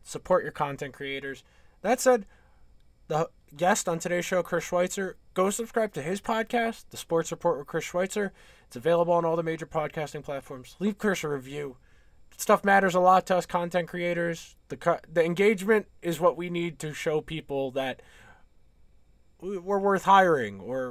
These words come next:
worth taking advertising space out on. So, yeah, please, please, please leave reviews for your sho-,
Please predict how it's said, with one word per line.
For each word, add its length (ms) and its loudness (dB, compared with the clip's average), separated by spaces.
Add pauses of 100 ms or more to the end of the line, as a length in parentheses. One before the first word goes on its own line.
worth 260 2
taking 300 -4
advertising 540 -6
space 320 -12
out 180 -8
on. 300 -12
So, 200 -14
yeah, 260 -6 (340)
please, 280 -4
please, 260 -6
please 520 -10
leave 600 -10
reviews 560 -8 (160)
for 340 -10
your 220 -12
sho-, 260 -6